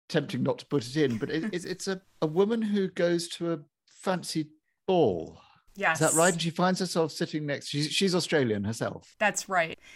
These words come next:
Speaker 2: Yeah, so she's from New Zealand, where Gillies is from.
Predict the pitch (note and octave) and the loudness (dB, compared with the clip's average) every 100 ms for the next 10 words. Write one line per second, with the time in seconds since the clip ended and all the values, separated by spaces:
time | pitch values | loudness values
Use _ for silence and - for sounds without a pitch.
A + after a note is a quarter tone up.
0 | - A#3 B3 G#3+ F3 E3+ C4+ B3 - C4+ | -12 -2 4 4 4 0 0 0 -2 -2
1 | B3+ - C4+ A#3 G#3 F3+ G3+ D#3 D#3 A3 | -2 0 2 2 0 0 -2 -6 -8 -10
2 | - - - - G3 G#3+ F#3+ G3 F3 E3+ | -12 -16 -18 -12 0 2 4 2 -2 -4
3 | F3+ - D#3 D3 | -4 -4 -4 -8